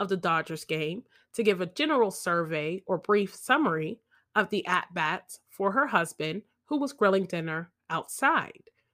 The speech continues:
Do you think that fits? I feel like it just may fit. All right, so let's go ahead and see how you did. So out of these three sentences, which sentence did you select to be the incorrect one?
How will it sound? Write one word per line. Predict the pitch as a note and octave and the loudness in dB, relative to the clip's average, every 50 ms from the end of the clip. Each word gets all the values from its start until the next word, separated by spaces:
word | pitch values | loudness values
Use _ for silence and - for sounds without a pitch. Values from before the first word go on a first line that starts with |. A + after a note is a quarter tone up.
| _ _ | _ _
Do | _ F3+ | _ -4
you | F3+ F3 | -4 -2
think | F3 - F#3+ F3 - | 0 -2 -2 0 -2
that | F3+ E3 - - | -4 -4 -4 -6
fits? | - - A#3 E4 G#4+ - _ - - - - _ _ _ _ _ _ _ _ _ _ - | -4 0 0 0 0 -4 _ -14 -14 -14 -16 _ _ _ _ _ _ _ _ _ _ -4
I | F#4 | -4
feel | - - A3+ | 0 2 2
like | G#3+ G3+ G3+ G3+ - | 2 2 2 2 2
it | G#3 F3 | 0 0
just | - - F#3+ F3 F3+ F#3 - - - _ _ _ - | 2 0 2 2 2 0 -4 -14 -20 _ _ _ -4
may | F#3 F3 E3+ E3+ E3 E3 - _ _ | -2 0 2 0 0 -2 -6 _ _
fit. | - - - - C#4+ C#4 - D3+ - - _ - - - - _ | -20 -6 0 2 2 4 2 0 -2 -8 _ -20 -20 -20 -18 _
All | - G3+ A3 | 2 4 6
right, | A3+ A#3+ B3 G3+ D#3 - - | 6 8 6 6 4 2 4
so | C4+ C4 A3 D#3+ | 4 6 6 6
let's | D3 A3 B3+ B3 | 4 2 2 2
go | - C4+ C4+ | 2 2 2
ahead | C#4+ C#4 B3+ A#3 | 4 4 2 2
and | F#3 A#3 A#3 | 2 0 0
see | - - - A#3 A#3 A#3+ | 0 -2 -2 0 0 0
how | A3 A3+ G#3 G3+ | 0 2 2 2
you | G3 F#3 G3 G3 | 0 0 -2 -6
did. | F3+ - G3+ F#3 E3 D3 C#3 - - - - - - - _ | -4 -2 -2 0 0 -2 -4 -6 -10 -14 -20 -20 -20 -20 _
So | - - - C4 G#3+ - - - | -16 -2 2 2 2 2 2 2
out | - F3+ F#3 F3+ | 2 2 2 2
of | E3+ E3 - | 0 -4 -4
these | - A3+ A#3+ B3+ C4 C4+ B3+ - - G#3 | -4 -2 0 2 0 0 -2 -4 -10 -16
three | - - A#3+ B3 C4 C#4+ | -10 -4 -2 0 0 0
sentences, | D4 - - A#3 G3+ G3+ - - G3 F#3 - - F#3 E3 D#3+ E3+ G3+ A#3+ - - _ _ _ _ _ _ | -2 -2 -2 -2 -2 -2 -4 -4 -4 -4 -4 -4 -2 -2 0 -2 -2 -4 -8 -16 _ _ _ _ _ _
which | - G#3 A#3+ A#3 - | 4 4 4 4 2
sentence | - - - - G3 G3 F#3+ - G#3 F3+ F3 - - - | -6 -6 -4 -2 -2 -2 -2 -4 -4 -4 -4 -6 -8 -8
did | - F3 D#3+ - - - | -8 -8 -8 -8 -8 -4
you | A#3 A#3+ B3+ C4+ B3+ - - | -2 0 0 0 -2 -4 -6
select | - - - B3+ A#3+ G#3+ G3+ F#3 F3 - - _ - | -12 -4 0 0 2 2 2 0 -2 -4 -10 _ -6
to | - | -6
be | F#3 E3 F#3+ F#3+ F#3 F3+ | -4 -4 -4 -4 -4 -6
the | F3 - - - _ | -8 -10 -12 -8 _
incorrect | - C4+ D4+ D4 - - D4 C4+ B3 A#3+ - - | -2 -2 -2 -2 -2 2 4 4 4 4 -2 -8
one? | A#3+ A3+ A3 A3 G#3+ G#3 A3 A3 | -2 2 4 4 4 4 0 -4